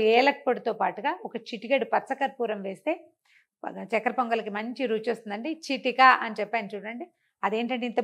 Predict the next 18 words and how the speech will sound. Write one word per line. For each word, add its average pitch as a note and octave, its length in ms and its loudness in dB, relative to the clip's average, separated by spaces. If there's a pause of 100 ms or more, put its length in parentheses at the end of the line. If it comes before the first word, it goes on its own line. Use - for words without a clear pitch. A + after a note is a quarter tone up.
బుజ్జి G3 320 -2
బిళ్ళ, A#3 180 6 (400)
ఆ A#3 40 -2 (100)
చిన్న B3+ 180 -2 (160)
తీసుకుని D#4 380 -6
కొంచెం B3 340 -4
నలిపి A#3+ 320 2
వేస్తే A3 280 0 (500)
just G#3+ 280 -4 (120)
వాసన A#3+ 360 8
వస్తుంది G#3+ 280 0
అంతే, G#3 180 4 (140)
వగరు C4 320 12
వచ్చేంత C4 340 2 (120)
వేసుకోకూడదు. B3+ 680 4 (720)
ఇప్పుడే C4+ 260 2
చెప్పాను, G#3+ 300 2
మళ్ళీ A3 120 0